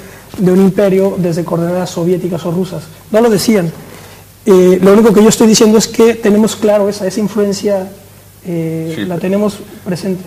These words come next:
Speaker 2: Por aclarar un poco el contexto, enseguida, eh, damos la palabra a Santi. El, este, eh, congreso donde Ismael presentó esa propuesta eran unos encuentros filosóficos,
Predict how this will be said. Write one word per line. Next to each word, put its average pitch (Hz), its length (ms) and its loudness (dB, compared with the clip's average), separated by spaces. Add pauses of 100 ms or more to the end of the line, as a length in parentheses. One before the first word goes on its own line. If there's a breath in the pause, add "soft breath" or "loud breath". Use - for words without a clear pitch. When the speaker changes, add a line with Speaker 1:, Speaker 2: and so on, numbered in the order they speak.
Speaker 2:
Por 95 120 -8
aclarar 101 420 -4
un 101 80 -8
poco 107 160 -6
el 101 60 -4
contexto, 98 520 -8
enseguida, 95 360 -6 (160)
eh, 92 200 -8
damos 92 280 -8
la 90 80 -8
palabra 92 400 -4
a 90 40 -6
Santi. 98 380 -8 (400 loud breath)
El, 87 480 -2 (160)
este, 113 760 -2 (200)
eh, 95 360 0
congreso 104 540 -2
donde 90 280 -2
Ismael 90 360 -2
presentó 95 760 -2
esa 92 160 -2
propuesta 101 540 -4 (520 loud breath)
eran 113 420 2
unos 117 560 -2
encuentros 113 360 -4
filosóficos, 120 760 -2